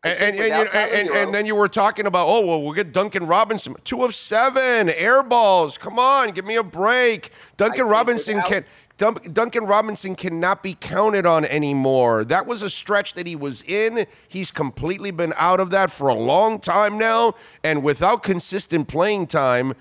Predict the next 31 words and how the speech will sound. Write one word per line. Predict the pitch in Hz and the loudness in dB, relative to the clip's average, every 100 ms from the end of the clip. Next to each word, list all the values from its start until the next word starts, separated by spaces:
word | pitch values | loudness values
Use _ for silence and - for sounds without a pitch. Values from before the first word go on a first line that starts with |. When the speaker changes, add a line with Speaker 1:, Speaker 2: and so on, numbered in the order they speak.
| - _ | -14 _
Speaker 2:
there's | 107 180 170 | -6 -4 -2
no | 180 196 | 0 0
way | 170 196 208 | 0 -2 -2
he | 175 160 151 | -6 -4 -2
ever | 160 165 | -2 -2
gets | 165 - | -6 -6
back | - 160 - | -2 -2 -2
on | 170 175 | -4 -4
track | - 190 233 - | -4 -4 -4 -6
again. | 180 151 131 | -2 0 0
And | 120 143 | -2 -2
he's | 143 - | -4 -6
so | - 196 | -2 -2
deficient | 147 156 - 214 226 175 165 - - - | -2 -6 -4 -4 -2 -2 -4 -4 -20 -4
in | 147 | 0
other | 135 151 143 - | 2 2 2 2
areas | 220 247 185 143 165 196 - - - | 2 4 4 2 0 -4 -14 -20 -14
that | 135 165 160 | 0 0 0
it | 160 170 | -2 0
also | 165 180 - 190 | 2 2 0 -4
is | 180 151 | -4 -4
a | 165 | -6
liability | 156 147 165 170 120 170 247 247 156 127 | -2 0 2 0 -2 0 2 2 -2 -4
every | 143 131 135 | -2 -2 -4
time | 123 143 127 113 | -6 -4 -2 -4
he's | 120 107 | -8 -2
out | 127 117 - | 0 0 -2
there | 117 110 | -4 -2
on | 113 98 | -4 -6
the | 101 | -10
court. | - 107 80 | -10 -10 -10